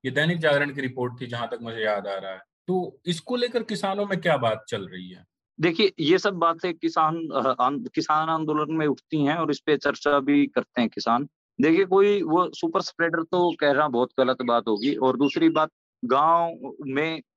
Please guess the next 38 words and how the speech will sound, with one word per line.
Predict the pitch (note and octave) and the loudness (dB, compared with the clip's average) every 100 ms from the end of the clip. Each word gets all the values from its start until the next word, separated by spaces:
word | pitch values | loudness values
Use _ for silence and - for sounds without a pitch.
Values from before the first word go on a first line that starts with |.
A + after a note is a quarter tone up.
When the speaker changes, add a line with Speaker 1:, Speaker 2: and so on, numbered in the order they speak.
| _ | _
Speaker 2:
पहले | C3 A#2+ D3+ | 0 4 4
ही | D#3+ E3+ F3+ E3 - | 4 4 0 -2 2
जो, | C#3 D3 C#3 - - | 4 4 4 0 -4
अ, | A2 - | -4 0
मतलब | B2+ D3+ C#3+ B2+ _ - | 0 0 -2 -6 _ -2
खाली | C#3 D#3 | 0 0
किसान | E3 D#3+ E3 E3+ | -2 0 0 0
थोड़ी | D3 E3 F#3 | 0 0 2
ना | D#3+ C#3+ B2+ A2+ - - B2 | 2 4 2 -2 -10 -14 -12
शहर | - - C3 C3 | -10 -2 2 2
से | B2+ C#3 | 0 0
गांव | B2 B2 A#2 | 2 2 0
जाता | G#2+ A2 | -2 -4
है | G2+ | -6
वापस। | G2+ - D3 - _ _ - | -6 -6 -6 -8 _ _ 0
बहुत | C3 D#3+ | 0 2
सारे | E3 D#3+ | 0 2
लोग, | D3+ D#3 C#3 - | 4 2 2 -2
अ, | B2+ | -2
सैलरीड | - C#3 C3+ D#3+ C#3+ | 0 0 4 4 4
जो | B2+ | 2
लोग | C3+ C3 | 4 4
होते | A#2 G#2+ - | 2 -2 -2
हैं, | A2+ | -2
वो | A2 A#2+ | 0 2
नौकरियां | B2 C3 C#3 C#3+ | 2 2 2 -2
करते | B2+ A#2 B2+ | 0 -2 -2
हैं | A#2+ A#2 | -2 -2
ग-, | G#2+ - | -4 -6
ग-, | A2+ A#2+ A#2 | -4 -4 0
अ, | A2 | 0
शहर | G#2+ A#2+ A2 | 0 0 0
में, | A2 A2+ G#2+ _ _ - | 2 2 0 _ _ 2
वो | C#3+ | 4
भी | D#3+ | 6
वापस | D#3+ D3 D3 | 4 2 0
जाते | B2+ B2+ - | 0 0 -2
हैं। | C3 | -6